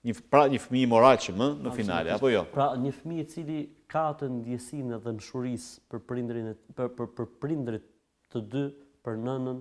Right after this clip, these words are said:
Speaker 2: për babën e tij, një fëmijë i cili, domethënë, është rritur me dashuri prindërore, domethënë, ë, në momentin që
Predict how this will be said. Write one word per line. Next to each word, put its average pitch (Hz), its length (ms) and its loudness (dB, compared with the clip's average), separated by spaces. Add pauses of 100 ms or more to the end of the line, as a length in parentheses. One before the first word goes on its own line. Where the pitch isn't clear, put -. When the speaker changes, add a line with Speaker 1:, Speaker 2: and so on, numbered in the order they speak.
Speaker 2:
për 113 180 -10
babën 123 400 -2
e 123 80 -6
tij, 123 200 -6 (440)
një 123 180 -4
fëmijë 156 300 -4
i 151 40 -18
cili, 143 360 -6 (100)
domethënë, 127 560 -6
është - 280 -14
rritur 147 260 -6
me 120 100 -2
dashuri 123 520 -4 (240)
prindërore, 117 680 0
domethënë, 107 560 -10 (220)
ë, 120 160 2 (920)
në 127 120 -2
momentin 175 440 2
që 151 220 -4